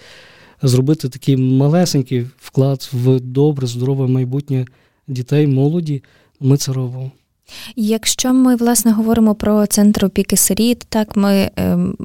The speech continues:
Speaker 2: багато чуємо в інформаційному просторі про те, як від всього цього страждають, е, діти. І дорослі це складно переживають. І як гадаєте, на чому будувати оцю комунікацію з дітьми? І що ми маємо зробити ближні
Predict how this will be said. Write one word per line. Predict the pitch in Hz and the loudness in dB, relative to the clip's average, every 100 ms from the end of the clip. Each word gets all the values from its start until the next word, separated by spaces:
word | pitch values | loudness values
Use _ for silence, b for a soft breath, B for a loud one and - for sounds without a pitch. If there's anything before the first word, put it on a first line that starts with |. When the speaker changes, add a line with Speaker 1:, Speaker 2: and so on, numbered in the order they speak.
| - 190 185 | -12 -6 0
Speaker 2:
багато | 185 190 196 - 190 | 0 2 2 0 -2
чуємо | - 214 208 196 180 | 0 2 4 4 2
в | 175 | 0
інформаційному | 180 - 165 165 - 165 165 | -2 -2 -2 -2 -2 0 0
просторі | 170 - 165 160 - 170 160 | -2 -2 0 -2 -2 -4 -4
про | - 165 | -6 -6
те, | 175 | -4
як | 175 175 175 - - | -2 -2 -4 -6 -8
від | 170 165 | -6 -6
всього | - - 170 165 | -4 -2 0 -2
цього | - 170 170 | 0 0 0
страждають, | - - 170 175 170 170 170 - - | -2 -2 -2 0 2 2 -2 -6 -10
е, | |
діти. | 165 165 185 180 - 165 180 - B B B _ - | -8 -2 -2 -2 -6 -10 -10 -16 B B B _ -16
І | 185 180 175 185 - | -12 -8 -8 -8 -6
дорослі | 180 202 277 - | -6 -2 -2 0
це | 196 - | -2 -4
складно | - 170 160 160 | -4 -4 -4 -6
переживають. | - - 160 165 170 151 170 - | -8 -6 -4 -4 -6 -6 -8 -10
І | 180 | -8
як | 175 180 170 | -6 -6 -4
гадаєте, | 175 180 180 185 180 - | -4 -2 0 0 -2 -4
на | 170 170 | -2 -2
чому | - 180 180 | -2 0 0
будувати | 175 170 165 156 156 156 | 0 -4 -2 -2 -4 -6
оцю | 156 160 | -8 -8
комунікацію | - 160 160 160 165 160 - 165 165 165 | -6 -4 -4 -6 -6 -6 -4 -4 -4 -4
з | 165 | -4
дітьми? | - 165 - 160 160 | -8 -12 -8 -6 -6
І | - - - | -8 -14 -10
що | - - 233 | -8 -4 -2
ми | 233 | 0
маємо | 196 180 170 | 2 2 2
зробити | 170 165 165 165 | 0 0 -2 -2
ближні | 156 160 160 156 156 156 | -2 0 0 0 0 -2